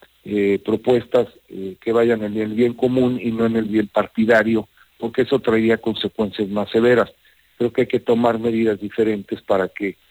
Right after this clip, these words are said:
seamos solidarios los mexicanos por encima de la política que esté en nuestro país y que podamos tendernos la mano unos a otros. A final de cuentas, los que piensen de una manera y de otra, tendremos que estar unidos para salir adelante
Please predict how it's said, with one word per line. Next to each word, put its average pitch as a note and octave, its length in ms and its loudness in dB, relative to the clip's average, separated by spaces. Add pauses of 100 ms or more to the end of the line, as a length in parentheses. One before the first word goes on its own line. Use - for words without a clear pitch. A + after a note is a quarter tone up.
seamos A#2+ 260 2
solidarios C3 540 2
los B2 120 -4
mexicanos C3 720 -4 (300)
por A#2 140 -2
encima B2 380 -2
de B2 100 2
la A#2 100 0
política B2 560 -4
que G#2+ 120 -8
esté - 140 -2
en G#2+ 80 0
nuestro G#2+ 240 -4
país B2 380 2 (320)
y - 80 -16
que A2+ 140 -6
podamos B2 540 0 (340)
tendernos B2+ 460 0
la A#2+ 100 2
mano B2 320 -4
unos C3+ 240 -4
a E3 60 4
otros. D3+ 340 -2 (300)
A - 60 -8
final C#3 300 2
de D3 100 0
cuentas, C#3 520 -2 (260)
los G#2 160 -4
que A#2 140 -2
piensen C3+ 380 0
de C3 100 2
una C3 140 4
manera B2+ 360 2
y B2+ 80 4
de B2 80 4
otra, A#2+ 300 -2 (280)
tendremos B2 400 -6
que - 40 -8
estar A#2+ 220 0
unidos A#2 360 -6
para G2+ 280 -4
salir G#2+ 280 0
adelante G#2+ 580 0